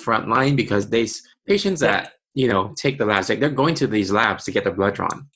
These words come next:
Speaker 1: And
Speaker 2: Yep.
Speaker 1: these people are exposing themselves to pull the blood work.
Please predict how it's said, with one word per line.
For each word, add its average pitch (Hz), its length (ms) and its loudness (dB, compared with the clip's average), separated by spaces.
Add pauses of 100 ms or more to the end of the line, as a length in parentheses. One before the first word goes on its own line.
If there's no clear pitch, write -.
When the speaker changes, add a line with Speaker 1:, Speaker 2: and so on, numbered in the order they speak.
(120)
Speaker 1:
And 101 460 0 (220)
Speaker 2:
Yep. 135 280 -4
Speaker 1:
these 117 380 -12
people 104 600 2
are 95 360 0 (200)
exposing 104 480 -2
themselves 98 540 -2 (180)
to 120 80 -6
pull 101 320 0
the 95 120 0
blood 95 400 0
work. 87 360 -2